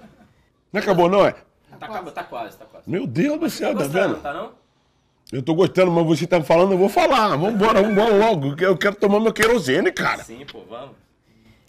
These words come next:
Speaker 2: É, ne-, nessa época aí, os holofortes estavam todos em você.
Speaker 1: Uhum.
Speaker 2: E aí você contou que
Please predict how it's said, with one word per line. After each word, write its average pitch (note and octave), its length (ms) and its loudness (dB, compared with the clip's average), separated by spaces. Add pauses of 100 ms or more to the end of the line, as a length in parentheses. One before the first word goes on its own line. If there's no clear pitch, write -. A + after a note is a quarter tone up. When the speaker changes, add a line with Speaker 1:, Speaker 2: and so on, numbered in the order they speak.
(100)
Speaker 2:
É, C#3+ 500 -6 (260)
ne-, E3+ 340 -12
nessa E3 320 -10
época E3 260 -10
aí, E3 100 -8
os F#3 80 -12
holofortes F#3 420 -12
estavam F3+ 240 -14
todos F#3+ 200 -20
em G#3+ 40 -16
você. F#3+ 420 -18 (200)
Speaker 1:
Uhum. D2 260 -18 (400)
Speaker 2:
E D#3+ 80 -18
aí F#3+ 60 -18
você B3 200 -18
contou A3 460 -12
que B3 380 -20